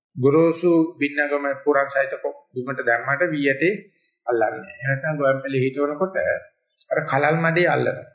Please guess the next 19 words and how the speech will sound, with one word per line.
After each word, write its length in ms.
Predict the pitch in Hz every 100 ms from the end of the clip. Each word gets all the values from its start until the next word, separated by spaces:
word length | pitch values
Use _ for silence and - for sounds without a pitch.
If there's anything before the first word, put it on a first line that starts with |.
| _ _ _ _ -
අන්න 200 | 139 156
ඒකට 240 | 165 160
කියනවා 260 | 160 180 190
කල්ල 280 | - 151 175
චිත්තං 440 | 185 185 165 131 113
කියලා. 300 | 107 101 120
කල්ල 200 | - 143 147
චිත්තං 360 | 156 160 170
කියලා 240 | 165 170 165
කියන්නේ 260 | 190 208
බුදු 260 | 180 156 180
බණ 260 | 165 170 208
උකහා 320 | - - 160 165
ගන්න 200 | 156 180
දැන් 200 | 180 147
ලෑස්ති. 360 | 117 - - _ _ _ _ _ _ _ _ _ _ _ _ -
يعني 200 | 127 156
හ-, 260 | - 117 113
හිත, 180 | 135